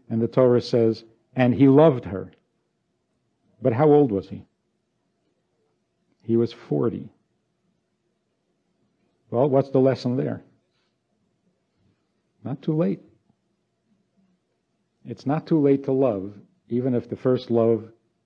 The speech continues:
happens at forty. We can assume that he loved her for the rest of his life.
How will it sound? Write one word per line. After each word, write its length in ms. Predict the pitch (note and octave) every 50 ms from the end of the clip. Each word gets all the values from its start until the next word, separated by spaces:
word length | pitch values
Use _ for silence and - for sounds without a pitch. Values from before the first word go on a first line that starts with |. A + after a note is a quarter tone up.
| _ _ _ _ _ _ _ _ _ _ _ -
happens 320 | G2 G#2+ G#2 - A#2 G2+ A#2
at 120 | A#2 -
forty. 360 | - D3+ D3 C3+ G#2 F#2 F2+ - _ _ _ _ _ _ _ _ _ _ _ _ _ _ _ _ _ _ _ _ _ _ _ _ _ - _ _ _ _
We 100 | C#3+ D3 C#3+
can 160 | - C#3+ C3+
assume 480 | C3 - - D3+ C#3+ C#3+ D#3 E3+ F3 C#3
that 380 | C3 B2 B2 B2+ - - - -
he 140 | - B2
loved 320 | A#2 A#2 A#2+ B2 B2 A#2+ -
her 160 | B2 C3 C#3
for 160 | C3+ - B2
the 120 | A2 A2+ A2
rest 260 | A2+ A2 - - -
of 100 | B2 G2+
his 140 | B2 B2+ C3
life. 260 | C#3+ E3 E3 B2+